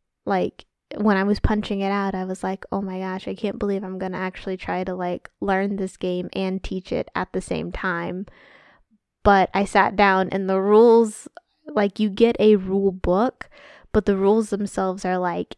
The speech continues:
a page and a half. And the rest of it is just kind of, like, explanations on, like, what the rooms are or what the cards kind of mean, sort of thing. But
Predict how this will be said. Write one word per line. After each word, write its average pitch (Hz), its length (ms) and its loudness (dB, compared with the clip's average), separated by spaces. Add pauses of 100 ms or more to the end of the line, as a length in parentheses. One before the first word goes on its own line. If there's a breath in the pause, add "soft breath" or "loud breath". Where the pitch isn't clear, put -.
(120)
a 190 200 0
page 175 320 -4
and 170 100 -8
a 175 40 -8
half. - 560 -14 (380)
And 208 100 0
the 196 80 2
rest 185 240 2
of 190 120 2
it 190 100 4
is 190 100 0
just - 200 -6
kind 185 280 -4
of, 185 120 -4
like, 170 360 -2 (640 soft breath)
explanations 185 1300 -2
on, 180 300 -6
like, 170 340 -6 (440)
what 202 260 0
the 196 100 2
rooms 185 380 0
are 175 500 2
or 190 120 0
what 175 220 -4
the - 80 -4
cards 170 460 -6
kind 175 300 -6
of 180 120 -10
mean, 170 440 -6 (180)
sort 175 240 -2
of 175 60 -10
thing. 104 460 -6 (680 soft breath)
But 190 220 2